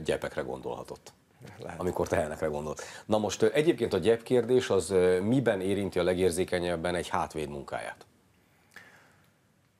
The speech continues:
Speaker 2: Jó kérdés. Ö, most például, ö, nagyon sok fejpár-, fejpárbaj volt a mérkőzésen, ilyen szempontból azért, ö,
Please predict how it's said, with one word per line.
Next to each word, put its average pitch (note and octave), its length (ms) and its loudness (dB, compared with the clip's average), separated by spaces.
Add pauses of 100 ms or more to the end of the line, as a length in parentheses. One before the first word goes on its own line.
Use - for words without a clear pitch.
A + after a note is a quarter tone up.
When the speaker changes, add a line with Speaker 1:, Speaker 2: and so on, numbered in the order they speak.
(380)
Speaker 2:
Jó C#3 160 4
kérdés. G#2+ 500 0
Ö, G#2+ 300 2
most A2+ 440 0
például, A#2 640 4
ö, A2+ 160 2
nagyon A2 200 -2
sok F#2+ 140 -6
fejpár-, F#2 580 -2
fejpárbaj F#2 540 -2
volt F#2 200 -2
a F#2+ 40 -2
mérkőzésen, G2+ 680 -2
ilyen G2 160 -4
szempontból F#2 600 -4
azért, F#2 420 -4
ö, F#2+ 380 -2